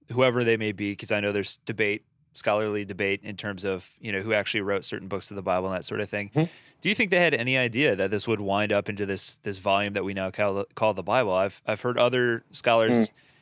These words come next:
Speaker 1: actually say, "No, this is more of a library as opposed to a book."
Speaker 2: Um, it, it is a collection,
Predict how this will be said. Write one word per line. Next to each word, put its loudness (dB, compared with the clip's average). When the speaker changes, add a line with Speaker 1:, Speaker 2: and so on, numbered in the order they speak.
Speaker 1:
actually 2
say, 0
"No, 2
this 0
is -2
more 4
of 2
a 2
library 2
as -2
opposed -4
to -6
a -4
book." -4
Speaker 2:
Um, 6
it, 2
it 6
is 6
a 4
collection, 0